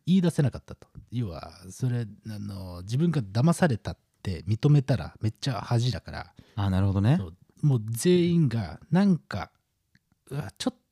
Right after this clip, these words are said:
Speaker 1: とこれはワンチャン騙されてんのかなと思いつつも、
Speaker 2: うん。
Speaker 1: 彼女の言う通りになってたっていう。
Speaker 2: へー。
Speaker 1: もうそれをたった一人に、もうアメリカ中が、もうしてやられてたっていう
Speaker 2: すごっ。
Speaker 1: 事件があって。
Speaker 2: なるほど、なるほど。
Speaker 1: そう。で、その人が、まあ、結局捕まって、
Speaker 2: うん。
Speaker 1: で、なんで有名になったかっていうと、
Speaker 2: うん。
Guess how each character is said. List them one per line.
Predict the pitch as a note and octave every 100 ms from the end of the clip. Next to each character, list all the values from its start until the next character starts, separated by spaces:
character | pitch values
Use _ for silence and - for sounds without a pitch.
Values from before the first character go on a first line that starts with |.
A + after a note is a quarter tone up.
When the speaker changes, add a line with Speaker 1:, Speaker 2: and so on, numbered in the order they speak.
| -
Speaker 1:
と | D3+ A2+
こ | - D3+
れ | D#3
は | D#3 C#3+
ワ | C3+
ン | D#3
チ | - C#3+
ャ |
ン | C3+
騙 | A#2+
さ | B2+
れ | B2+
て | -
ん |
の | E2+
か | F#2+
な |
と | G2
思 | G2+ C3
い | C3
つ | -
つ | - D3+
も、 | F#3 A#2 -
Speaker 2:
う | G#2+
ん。 | F2
Speaker 1:
彼 | D#2 A2+ G2
女 | F2+
の |
言 | F2+ G2
う |
通 | G2+
り | E2+
に |
な | D#2
っ |
て | - -
た | -
っ | _
て | -
い | F2+ E2+
う。 | - _ _ _ _
Speaker 2:
へ | - F#2+ F#2+ G2+ G#2+
ー。 | G#2
Speaker 1:
も |
う |
そ | C#3
れ |
を | C#3+
た | B2+
っ | B2
た | -
一 | C3 -
人 | C3 A2+
に、 | B2 G2+
も | F#2 F#2+ D2+ -
う |
ア | F#2
メ |
リ | F2
カ | F2
中 | E2 E2
が、 | D#2 - _ _ A#2+ B2 F#2
も | E2
う |
し | -
て | -
や | F2+
ら | D#2
れ |
て | -
た | -
っ |
て | -
い | -
う |
Speaker 2:
す | E2+
ご | E2 G2+ G#2
っ。 | - -
Speaker 1:
事 | F#2
件 | - D#2
が | D#2+
あ |
っ | - -
て。 | A#2
Speaker 2:
な | F#2+
る | F#2
ほ | F2+
ど、 |
な | E2+
る |
ほ | E2
ど。 | D2+ C#2
Speaker 1:
そ | - E2 D2+
う。 |
で、 | G2
そ | G#2+ D3+
の |
人 | F3+ -
が、 | F2+
ま | F2
あ、 |
結 | G2 A2
局 | A2+ G#2
捕 | - A#2
ま |
っ | A2+
て、 | - A#2+ E2 F#2
Speaker 2:
う |
ん。 | F2+
Speaker 1:
で、 | D#2 F#2 F2
な | A2+ A#3
ん | G3
で | F2+
有 | F#2+
名 | G2 F#2
に |
な | G2
っ |
た | -
か | -
っ |
て | - -
い |
う | D#2
と、 | - D2+ -
Speaker 2:
う |
ん。 | F2